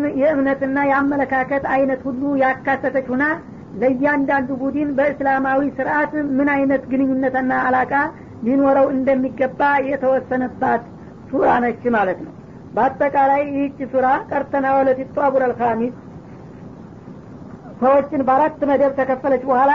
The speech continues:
እያንዳንዳቸው አራቶችንም ምን አይነት አላቃ እንደሚኖራቸው ከወሰነ በኋላ በመጨረሻ አምስተኛውን ቡድን ሙናፊቁን ነው። እሱን በጣም ልዩ ትኩረት ሰጥተዋለች ማለት ነው። በሌላው ሱራ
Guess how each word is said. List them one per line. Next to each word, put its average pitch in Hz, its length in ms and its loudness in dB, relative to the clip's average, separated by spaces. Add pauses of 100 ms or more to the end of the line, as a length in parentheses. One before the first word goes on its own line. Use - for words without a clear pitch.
(140)
እያንዳንዳቸው 269 880 0
አራቶችንም 269 720 2
ምን 269 140 0
አይነት 262 220 0
አላቃ 254 280 2
እንደሚኖራቸው 247 800 2
ከወሰነ 262 460 0
በኋላ 247 280 4 (120)
በመጨረሻ 269 680 0 (120)
አምስተኛውን 262 760 0
ቡድን 262 320 2
ሙናፊቁን 254 540 2
ነው። 170 120 -8 (380)
እሱን 302 380 0
በጣም 277 300 2
ልዩ 269 200 0
ትኩረት 254 280 0
ሰጥተዋለች 233 680 0
ማለት 214 300 0
ነው። 160 140 -8
በሌላው 254 400 2
ሱራ 254 180 -2